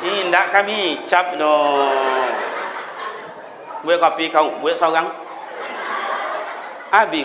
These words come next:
gula, jangan ditanya juga. Kau eh permainan sakit atau tidak? <laughs> Rasulullah tidak memberikan ketauladanan. Maka pemuda remaja belajar awak dari kini.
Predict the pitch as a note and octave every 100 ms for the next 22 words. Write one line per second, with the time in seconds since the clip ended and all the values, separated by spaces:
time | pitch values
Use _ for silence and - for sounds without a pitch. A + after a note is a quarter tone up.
0 | D3+ F3 F3 C3 F3 A#3 B3 A3+ A#3 A3
1 | G#3+ G#3+ A3+ - - - - - - -
2 | - - - - - - - - - -
3 | G#3+ D#3 G3 A#3 A#3+ A#3 A3+ A#3+ F#3 A3+
4 | A3+ - A#3+ A#3 G#3 A3 G#3 A3 D#3+ D#3
5 | D#3 C#3 B2 - - - - - - -
6 | - - - - - - - - - -
7 | - C3+ D3 D#3 - D#3+ D3+ D3+ D3 C#3+
8 | C#3+ C3 C3 C3+ E3+ E3+ F3 G3+ G#3 G3
9 | F#3 F#3 F3 F#3 F3 E3 D#3 D3 D3+ D3+
10 | C3+ B2+ B2 C3 C3+ - - - D#3+ D#3+
11 | G3+ G3+ F#3+ F#3 F3 E3+ E3 D#3 D#3+ E3
12 | D#3+ D3 D#3+ E3+ G3 G#3 G3+ A3+ A#3 F#3+
13 | G3+ F#3+ E3 E3 D#3+ D#3+ C#3+ D#3+ D#3+ A2